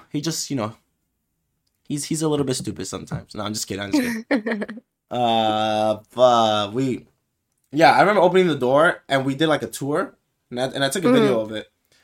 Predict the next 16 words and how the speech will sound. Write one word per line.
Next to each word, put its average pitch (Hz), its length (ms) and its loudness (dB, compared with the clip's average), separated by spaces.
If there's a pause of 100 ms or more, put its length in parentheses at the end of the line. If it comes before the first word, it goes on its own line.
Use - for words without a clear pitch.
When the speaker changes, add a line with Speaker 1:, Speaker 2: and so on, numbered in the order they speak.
(380)
Speaker 1:
It's 165 160 -2
such 208 220 -2
a 127 80 -2
beautiful, 131 480 -2
traditional, 120 580 -6
like, 104 220 -6
Japanese 117 560 -2
home. 143 420 -4
It's 127 200 -2
so 139 280 0
nice. 98 280 -6
Speaker 2:
Mm. 208 520 -6
Speaker 1:
Yeah, 113 220 0
like, 104 180 -4
there 139 300 0
is, 117 500 -4